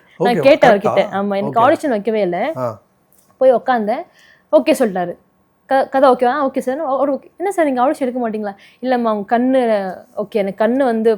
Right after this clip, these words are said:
Speaker 1: பவர்ஃபுல்லா இருக்கு, அந்த கண்ணு வச்சு தான் நான் ஓகே பண்ணேன்னு சொன்னாரு.
Speaker 2: ம்.
Speaker 1: அதுக்கப்புறமா ஓகே, டைரக்டா ஓகே செலக்ட் ஆயிட்ட அப்புறமா தான் எனக்கு வந்து லுக்,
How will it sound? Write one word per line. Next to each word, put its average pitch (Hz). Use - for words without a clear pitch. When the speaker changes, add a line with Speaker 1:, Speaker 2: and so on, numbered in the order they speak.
Speaker 1:
பவர்ஃபுல்லா 208
இருக்கு, 180
அந்த 226
கண்ணு 226
வச்சு 240
தான் 226
நான் 208
ஓகே 190
பண்ணேன்னு 180
சொன்னாரு. 175
Speaker 2:
ம். 131
Speaker 1:
அதுக்கப்புறமா 359
ஓகே, 302
டைரக்டா 247
ஓகே 208
செலக்ட் 240
ஆயிட்ட 262
அப்புறமா 247
தான் 294
எனக்கு 254
வந்து 220
லுக், 196